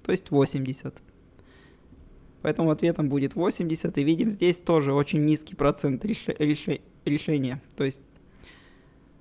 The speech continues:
очень много людей не, не умеет пользоваться формулой сокращенного умножения для быстрых вычислений.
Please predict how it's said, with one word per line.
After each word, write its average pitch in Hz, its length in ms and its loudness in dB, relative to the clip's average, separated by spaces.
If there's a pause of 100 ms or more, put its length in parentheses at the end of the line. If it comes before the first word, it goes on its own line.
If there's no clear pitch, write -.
(360)
очень 165 260 4
много 170 200 6
людей 156 340 4
не, 147 340 2
не 147 160 2
умеет 160 340 4
пользоваться 143 920 0
формулой 143 400 0
сокращенного 143 540 -4
умножения 139 600 -2 (160)
для 135 360 2
быстрых 147 380 -2
вычислений. 135 600 -6